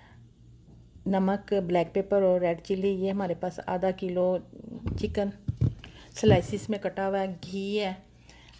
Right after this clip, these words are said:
तो आप ऑयल भी यूज़ कर सकते हैं। तो ये चिकन रोल पट्टी है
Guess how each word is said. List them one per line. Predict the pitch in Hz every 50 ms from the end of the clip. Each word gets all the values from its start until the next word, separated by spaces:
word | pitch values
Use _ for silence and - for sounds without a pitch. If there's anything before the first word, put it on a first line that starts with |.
| - - - -
तो | 214 190 190 180
आप | - - - 202 202 202 -
ऑयल | - 202 196 202
भी | 196 214 220
यूज़ | 208 214 202 196 202
कर | - 202 190
सकते | - - 208 - - - 196
हैं। | 196 196 196 202 - - - - - - - - - - - - - -
तो | 190 190 190
ये | 190 185 185 196 220
चिकन | 214 - 214 208 - 208 202
रोल | 202 190 190
पट्टी | 190 - 180 - - 196 190
है | 202 190 190